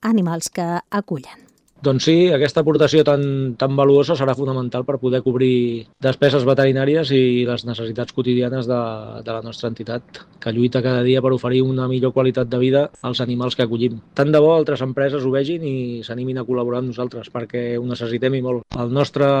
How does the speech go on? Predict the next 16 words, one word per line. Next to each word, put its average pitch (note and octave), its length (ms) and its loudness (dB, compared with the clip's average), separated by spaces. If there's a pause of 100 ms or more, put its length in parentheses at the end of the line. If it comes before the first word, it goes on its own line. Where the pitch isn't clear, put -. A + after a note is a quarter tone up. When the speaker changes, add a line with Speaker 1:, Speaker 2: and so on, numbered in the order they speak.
Speaker 2:
futur C3+ 300 -2
passa C3+ 260 0
per C#3 140 0
la C3+ 240 2
col·laboració C3 480 0
amb C3 160 -2
les A#2+ 80 -6
empreses B2+ 480 -2
i, B2 160 -2 (400)
i - 80 -
ara B2 80 -2
mateix A#2+ 320 -4
estem A#2+ 400 -6
enfocats A2+ 400 -8
en A#2 80 -10
això. G#2+ 220 -16